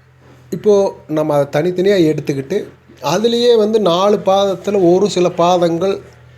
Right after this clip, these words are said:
வேற ஒரு குணாதிசயத்தோட, வேற ஒரு அமைப்போட இருக்குது.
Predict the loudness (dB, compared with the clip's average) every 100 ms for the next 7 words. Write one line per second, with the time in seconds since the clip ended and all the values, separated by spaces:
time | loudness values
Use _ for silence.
0 | -8 0 2 2 2 2 0 2 2 0
1 | -2 -4 -2 -2 -2 -6 -4 0 2 2
2 | 2 2 0 -2 0 2 2 0 -4 -6
3 | -8